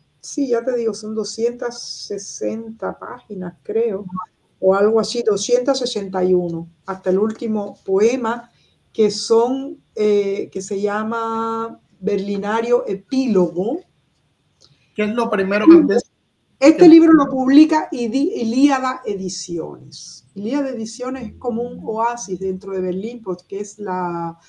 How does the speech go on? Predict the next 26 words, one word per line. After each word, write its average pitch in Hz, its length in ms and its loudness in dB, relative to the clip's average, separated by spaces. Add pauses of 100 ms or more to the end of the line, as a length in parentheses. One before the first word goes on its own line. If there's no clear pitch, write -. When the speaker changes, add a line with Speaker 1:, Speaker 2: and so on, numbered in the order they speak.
(220)
Speaker 1:
es - 180 -10
una, 226 400 -4
es 202 200 -10
una 220 240 -6
publicación 196 840 -6
dirigida 202 500 -6
por 175 140 -4
el 165 120 -2
gran 180 240 -4
escritor 185 460 -6
Amir 180 320 -2
Valle, 165 560 -4 (140)
gran 175 320 -6
hermano, 180 640 -8
amigo, 185 640 -10 (280)
siempre 175 360 -2
está 175 200 -8
conmigo 196 440 0
en 175 80 -2
todas 175 340 -4
estas, 170 560 -10
eh, 160 300 0
acti-, 165 400 -2
actividades 180 800 -4
de, 175 300 2 (380)
del 180 320 2